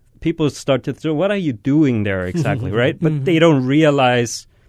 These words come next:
Speaker 1: it's a state as any other state where people work,
Speaker 2: Yeah,
Speaker 1: right?
Speaker 2: absolutely.
Speaker 1: It's not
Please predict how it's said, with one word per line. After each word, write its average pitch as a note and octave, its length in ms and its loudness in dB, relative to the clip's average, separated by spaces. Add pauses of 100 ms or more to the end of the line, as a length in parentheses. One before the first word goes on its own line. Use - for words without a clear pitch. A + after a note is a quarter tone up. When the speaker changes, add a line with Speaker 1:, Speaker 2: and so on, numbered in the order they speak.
(240)
Speaker 1:
it's B2+ 160 -6
a C3 60 -4
state E3 240 2
as C#3+ 140 0
any C3 220 2
other G3 160 2
state A#2+ 400 -2
where B2 140 -2 (220)
people A#2+ 340 -6
work, D#3 380 -2 (220)
Speaker 2:
Yeah, - 100 -10
Speaker 1:
right? B2+ 100 0
Speaker 2:
absolutely. G2+ 320 -6
Speaker 1:
It's - 120 -6
not C3+ 220 0